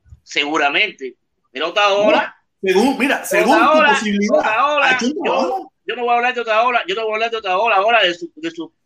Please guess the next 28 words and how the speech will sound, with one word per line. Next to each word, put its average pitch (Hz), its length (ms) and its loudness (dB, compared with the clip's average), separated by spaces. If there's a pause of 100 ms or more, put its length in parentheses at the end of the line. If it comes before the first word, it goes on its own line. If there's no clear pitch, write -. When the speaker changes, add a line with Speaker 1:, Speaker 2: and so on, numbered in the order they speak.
Speaker 1:
problemas 185 380 -4
políticos, 160 400 -2
de 151 60 -8
su 165 100 -10
pensamiento 170 460 -4
político. 160 520 -6 (380)
Pero 180 380 0
es 233 180 2
un 311 180 -2
biznero. 294 760 2 (960)
Speaker 2:
Un 185 140 0
empresario, 330 800 2
se 214 80 0
volvió 196 280 2
un 269 60 0
Speaker 1:
Un 311 60 4
Speaker 2:
empresario 302 460 0
Speaker 1:
empresario. 294 220 2
Speaker 2:
de 226 60 4
la - 60 4
política. 330 760 -4 (100)
Se 196 100 -8
volvió 196 220 -2
un 277 60 0
empresario 277 500 -4
de 277 60 0
la 254 100 -2
política. 277 720 -4